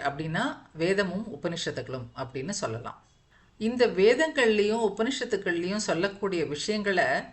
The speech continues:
நம்ம சரியான முறையில புரிஞ்சுக்கணும்னா, ஏன்னா எல்லாராலையும் வேதங்களையோ உபனிஷத்துக்களையோ படிச்சு தெரிஞ்சுக்க முடியாது.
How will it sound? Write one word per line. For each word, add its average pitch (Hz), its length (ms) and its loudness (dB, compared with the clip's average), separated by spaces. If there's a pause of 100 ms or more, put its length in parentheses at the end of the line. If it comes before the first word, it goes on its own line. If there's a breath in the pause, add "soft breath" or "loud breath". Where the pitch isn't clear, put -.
(300 loud breath)
நம்ம 180 540 2 (100)
சரியான 240 600 4
முறையில 208 320 2
புரிஞ்சுக்கணும்னா, 185 840 -2 (440)
ஏன்னா 226 300 2
எல்லாராலையும் 226 680 6
வேதங்களையோ 190 800 0
உபனிஷத்துக்களையோ 170 840 -4 (360 loud breath)
படிச்சு 208 320 2
தெரிஞ்சுக்க 226 480 4
முடியாது. 120 460 -2